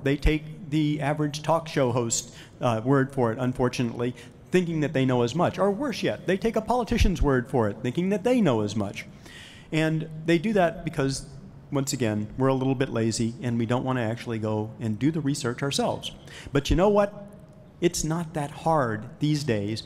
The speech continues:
to go and do the research yourself. The measurements that we take are tested again and again and again, and we publish them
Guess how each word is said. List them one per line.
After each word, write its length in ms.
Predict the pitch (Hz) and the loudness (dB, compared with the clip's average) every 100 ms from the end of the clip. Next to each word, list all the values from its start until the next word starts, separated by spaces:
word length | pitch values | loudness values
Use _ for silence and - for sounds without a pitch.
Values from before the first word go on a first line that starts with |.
| - | -6
to 80 | - | -4
go 380 | 127 120 120 131 | 0 2 2 0
and 180 | 131 120 | -2 0
do 240 | 127 123 | 2 2
the 120 | 127 117 | 2 -2
research 500 | 117 117 107 107 113 | -2 0 -2 -2 -6
yourself. 400 | 104 110 98 - - - - | -2 -2 -4 -6 -14 -8 -2
The 80 | |
measurements 520 | 120 170 208 208 202 - | 2 2 4 2 2 -2
that 120 | 151 | -2
we 120 | 143 | -2
take 340 | 147 113 139 - | 0 0 0 -4
are 160 | 139 127 113 - | -4 -4 -6 -4
tested 400 | - 185 175 147 | -2 0 -2 -4
again 300 | 120 131 139 | -2 0 0
and 120 | 131 | 0
again 200 | 117 120 | 0 0
and 100 | 120 | 0
again, 200 | 113 131 | -2 0
and 120 | 160 | 2
we 100 | 226 | 2
publish 420 | 175 165 170 151 | 0 -2 0 0
them 180 | 120 107 | -2 -4